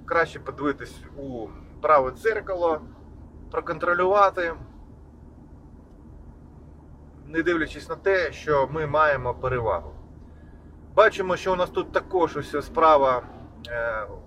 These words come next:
узбіччя позначене. І тут, е, вже ця розмітка тіря-, тіряється, і ми зараз з правим показчиком повороту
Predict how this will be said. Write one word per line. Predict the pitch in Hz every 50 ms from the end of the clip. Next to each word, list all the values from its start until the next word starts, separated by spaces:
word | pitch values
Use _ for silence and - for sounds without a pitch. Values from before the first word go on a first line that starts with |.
| - - -
узбіччя | - 139 131 - 208 220 214 - - - 202 190 180
позначене. | 175 - 180 165 165 180 180 175 170 - - 160 156 147 147 143 - - - - - - - - - - - - - - - - - - - - - - - - - - - - - - - - - - - - - - - - - - - - - - - - - - - - - - - - - - - - - - - - - - - - - - - - - - - - - - - - - - - - - - - - - - - - - - - - - - -
І | 202 220 208
тут, | - - 190 196 - -
е, | 180 170 156 147 143 127 - - - 131 123 123 123 123 117 - - - - - -
вже | - - 160 165 160 151
ця | 151 - - 165 156 151
розмітка | 143 160 160 151 135 147 143 - - 139
тіря-, | - 143 160 170 185 190 170 147
тіряється, | 127 - 170 202 226 220 202 190 165 - - 175 156 156
і | 160 170
ми | 175 185 185 165
зараз | 147 165 160 151 147 147 - - - - - - - - - - - - - -
з | -
правим | - - 175 175 165 156 139
показчиком | 151 147 - 151 139 - 151 - 165 160
повороту | - 175 180 180 202 220 226 220 214 196 180 180